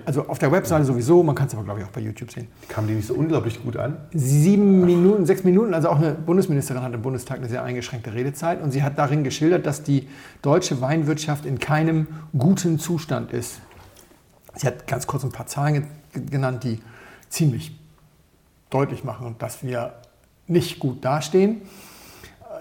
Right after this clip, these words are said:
Speaker 1: Ich glaube, die, der Wert der Exporte, und zwar auch pro Liter, also auch der Preis der Exporte, der E-U-Weinerzeugungsländer in Nicht-E-U-Märkte, also im Wesentlichen Deutschland, Frankreich, Italien,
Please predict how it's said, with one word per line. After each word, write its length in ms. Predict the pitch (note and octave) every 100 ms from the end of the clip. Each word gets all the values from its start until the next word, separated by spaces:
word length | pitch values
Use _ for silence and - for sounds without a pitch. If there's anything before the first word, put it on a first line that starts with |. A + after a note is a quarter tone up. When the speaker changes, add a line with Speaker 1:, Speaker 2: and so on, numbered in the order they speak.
| E3+
Speaker 1:
Ich 120 | -
glaube, 280 | C#3+ C#3 C#3+
die, 300 | B2+ B2 - - _ _ -
der 280 | D3 A#2
Wert 160 | C3+ C#3+
der 100 | D#3
Exporte, 680 | C3 - - A#2+ - G3 G3+ - _ -
und 80 |
zwar 140 | C#3+ -
auch 160 | D#3+
pro 160 | - D3+
Liter, 240 | C#3+ C#3
also 140 | A2 B2
auch 60 |
der 120 | - A#2+
Preis 320 | - C3 -
der 80 | A2+
Exporte, 480 | - - A#2 C3+ - - - _ _ _ -
der 540 | D#3 C#3 B2+ B2 B2 D#3
E-U-Weinerzeugungsländer 1080 | C3 E3 D3 B2+ C#3+ C#3+ D3 B2+ C3 B2
in 200 | B2 A#2
Nicht-E-U-Märkte, 800 | A#2 B2 A#2+ B2 A#2+ A2 G#2+ G#2
also 160 | A2+ A#2
im 100 | A2
Wesentlichen 560 | C3 B2 A#2+ - A#2
Deutschland, 300 | A2+ A#2 A#2+
Frankreich, 360 | - A#2+ - A2+
Italien, 420 | A#2+ - A#2 A#2